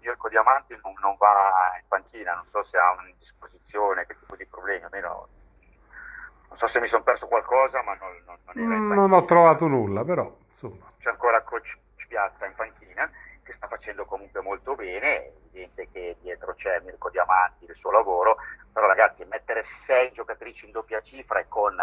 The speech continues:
Speaker 1: undici da lì, diciassette Melchiorri, diciotto Nori, dieci Conte, ventidue Pappalardo, eh, partita straordinaria, con trenta di valutazione, perché prende anche nove rimbalzi, e ventuno Ligavente, e beh, insomma,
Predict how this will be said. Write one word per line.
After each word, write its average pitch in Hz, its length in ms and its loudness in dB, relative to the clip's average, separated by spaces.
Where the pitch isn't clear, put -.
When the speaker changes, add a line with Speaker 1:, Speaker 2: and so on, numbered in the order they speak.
Speaker 1:
undici 113 580 -14
da 113 120 2
lì, 104 300 -4
diciassette 101 600 -4
Melchiorri, 98 580 2
diciotto 90 400 -6
Nori, 110 340 2
dieci 107 340 -16
Conte, 107 640 -6
ventidue 135 580 -2
Pappalardo, 104 720 6
eh, 71 260 -12
partita - 400 -10
straordinaria, 82 800 2
con - 200 -18
trenta 90 280 -10
di 90 80 -12
valutazione, 92 640 -6
perché - 260 -14
prende 82 340 -2
anche 85 400 0
nove 85 260 2
rimbalzi, 87 560 2
e 113 180 -8
ventuno 120 640 -4
Ligavente, 101 680 0
e 95 80 -6
beh, 71 120 -8
insomma, - 460 -16